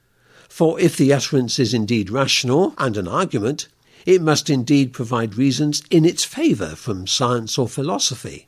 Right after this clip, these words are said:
And anything that would count against the utterance, or which would induce the speaker to withdraw it,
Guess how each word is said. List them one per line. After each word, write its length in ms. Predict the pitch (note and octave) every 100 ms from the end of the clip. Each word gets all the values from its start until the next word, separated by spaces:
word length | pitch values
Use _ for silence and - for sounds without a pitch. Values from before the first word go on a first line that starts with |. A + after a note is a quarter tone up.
| _ _ _
And 160 | - E3
anything 520 | F#3+ B3+ D4+ C#4 A3+
that 100 | F#3
would 240 | E3 D3
count 360 | - - D3+ - -
against 680 | G#2+ F2 - E3 G3 - -
the 160 | G2
utterance, 640 | E2 - F#2+ G2 - - - _ _
or 240 | - C3 B2
which 280 | A2+ -
would 160 | B2 F#2+
induce 500 | G#2+ G2+ B2+ B2 -
the 100 | -
speaker 480 | - - B2+ - A#2+
to 180 | - A2
withdraw 440 | E2 - B2 C#3
it, 320 | F#3+ - -